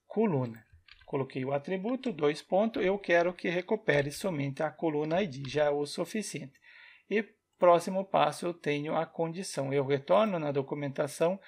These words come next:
que eu tinha anteriormente do find one. Está aqui, find one, eu tenho o where, onde, posso aumentar aqui para conseguir visualizar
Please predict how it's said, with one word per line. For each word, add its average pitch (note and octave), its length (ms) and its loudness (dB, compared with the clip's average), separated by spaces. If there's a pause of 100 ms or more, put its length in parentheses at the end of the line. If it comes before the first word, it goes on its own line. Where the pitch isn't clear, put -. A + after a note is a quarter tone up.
(440)
que - 140 -4
eu D#3 120 -2
tinha D#3+ 480 -8
anteriormente D#3+ 1080 -2
do D3 360 -4 (440)
find F3 500 0
one. D3+ 320 2
Está - 240 -8
aqui, C#3+ 300 -8
find D#3 400 -2
one, D#3+ 280 0 (320)
eu E3 140 0
tenho D#3 340 -4
o F3+ 280 0
where, C3 240 2 (120)
onde, D#3+ 540 0 (480)
posso D3 300 -6
aumentar C#3+ 440 -2
aqui C#3 220 -8
para D#3 240 -4
conseguir C#3+ 520 -8
visualizar C3+ 840 -4